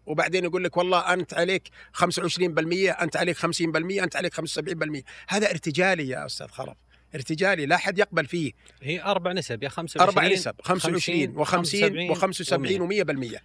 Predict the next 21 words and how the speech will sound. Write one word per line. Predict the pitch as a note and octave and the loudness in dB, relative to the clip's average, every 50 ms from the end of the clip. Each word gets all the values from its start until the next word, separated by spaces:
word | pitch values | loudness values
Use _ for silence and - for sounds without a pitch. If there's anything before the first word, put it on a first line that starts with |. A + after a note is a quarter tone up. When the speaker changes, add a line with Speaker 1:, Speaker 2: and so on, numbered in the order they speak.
| - | -6
Speaker 2:
لكن | - C#3+ C3 E3+ F3+ | -4 -4 -2 -4 -4
المادة | F3+ E3+ E3 F#3+ G#3 G#3+ E3 E3+ D3 | -4 -4 -2 -2 -2 -2 -2 -4 -4
الثانية | C3 - - E3+ E3+ D3 | -4 -6 -6 -4 -4 -4
والستون، | C#3 B2+ - - C#3+ - - - D#3+ D3+ C#3+ C3+ B2 - _ _ _ | -4 -4 -6 -8 -10 -8 -8 -6 -6 -6 -6 -6 -10 -14 _ _ _
أنا | - B2+ | -14 -12
سمعت | A#2+ - D3 C#3 - - | -10 -10 -10 -10 -8 -6
يا | B2 A#2+ | -4 -4
أستاذ | A2+ - - B2+ A#2 A#2 G#2+ G2 - | -4 -4 -4 -4 -4 -4 -4 -6 -8
أحمد، | G#2+ G2+ G2+ G2 F#2+ F#2+ F#2 - - - - - C3 C3 - | -8 -6 -6 -6 -6 -6 -8 -10 -10 -12 -6 0 0 0 0
Speaker 1:
تفضل. | G#2 G2+ G2+ - _ _ _ _ _ _ _ _ _ _ _ - | 0 -4 -12 -18 _ _ _ _ _ _ _ _ _ _ _ -4
Speaker 2:
تحدثت | E3 - - G3 F3+ D#3+ F3 D3+ D#3+ C#3+ - | -4 -2 -2 -2 -2 -2 -2 -2 -2 -4 -4
عن | - D3+ F3 F3+ F3+ E3 - - - | -6 -6 -4 -4 -6 -8 -8 -8 -8
الأشياء | C#3 - - C#3+ - - - F3 F3 F3 F3 - - _ - C3+ | -6 -6 -6 -6 -6 -4 -2 -2 -2 -2 -4 -6 -10 _ -12 -10
الذي | C#3 D3 D3 D3+ D3+ C#3+ | -8 -6 -4 -2 -2 -2
إذا | C#3 C3+ | -2 -2
قام | C3 - E3+ F3 D#3 C3+ | -2 -2 -4 -4 -2 -2
بها | C3 D3 C3+ | -2 -2 -2
الشخص | C3+ A#2+ - - E3+ D3+ - - | -2 -2 -2 -4 -4 -4 -6 -8
السائق | B2 - - - F3+ F3 D#3+ E3 E3+ - - C3+ | -10 -8 -4 -2 -2 -2 -2 -4 -4 -6 -4 -6
يعتبر | D3+ C#3+ - - D3 C#3+ D#3+ C#3+ | -6 -4 -4 -4 -2 -2 -2 -2
تعدي | B2 - C3+ B2+ D#3 D3+ C#3 C3+ C#3 D#3+ E3 D#3+ - | -2 -4 -6 -4 -4 -6 -8 -6 -6 -6 -6 -6 -10